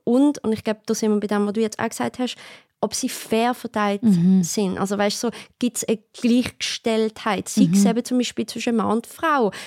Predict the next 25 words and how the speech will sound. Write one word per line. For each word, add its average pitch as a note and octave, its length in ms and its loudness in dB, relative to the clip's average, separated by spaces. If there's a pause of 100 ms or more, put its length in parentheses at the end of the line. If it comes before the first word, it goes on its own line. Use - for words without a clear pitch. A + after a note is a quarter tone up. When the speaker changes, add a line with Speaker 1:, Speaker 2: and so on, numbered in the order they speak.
(160)
Speaker 1:
Kann B3 320 2
aber, C#4 320 0 (200)
du B3+ 80 0
hast A3+ 120 -2
vorhin - 280 -2
gesagt, A#3+ 360 -2
eben, A3 180 0 (300)
mm, G#3+ 260 0
Familienkonstrukt, A3+ 920 -2 (100)
ich - 60 -20
glaube A3 260 0
aber G#3+ 180 -2
auch G#3 160 0
zwischen G3 420 -2 (140)
Schwester, G3+ 480 -2
Schwester. B3+ 580 0
Also, F#3+ 180 6
Speaker 2:
Mhm. G3+ 40 8
Speaker 1:
weißt G#3+ 180 4
du, A#3 40 -4
ich - 80 -10
glaube, A3 200 -2
in B3+ 220 2
dem A#3 240 0
Innen A#3+ 400 2